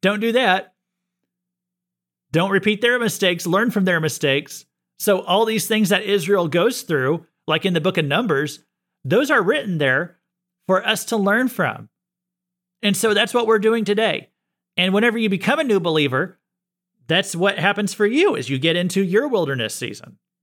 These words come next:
Okay? And I don't mean wilderness like it's a really bad time in life. It's better than it used to be. But you got lessons to learn. Sanctification begins.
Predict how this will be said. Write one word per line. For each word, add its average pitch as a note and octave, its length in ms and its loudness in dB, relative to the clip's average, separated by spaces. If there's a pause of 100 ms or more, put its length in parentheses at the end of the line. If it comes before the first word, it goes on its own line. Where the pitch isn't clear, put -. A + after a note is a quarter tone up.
(100)
Okay? C3+ 220 0
And E3 80 2
I E3 40 0
don't A3+ 140 -2
mean G#3+ 160 2
wilderness G3 420 2
like D3 380 0
it's D#3 140 -2
a D#3+ 80 2
really F3 240 2
bad F3 280 0
time D#3+ 200 -4
in C#3 80 -2
life. D3 200 0
It's F3 160 -2
better G#3+ 380 0
than F3+ 100 0
it D#3 100 -4
used E3+ 200 -4
to D3 80 -2
be. A2+ 300 -10 (600)
But E3+ 240 -2
you E3+ 60 -2
got F3+ 180 2
lessons F3+ 400 0
to C#3 120 -4
learn. A2+ 320 -8 (260)
Sanctification E3 760 -2
begins. A#2 540 -8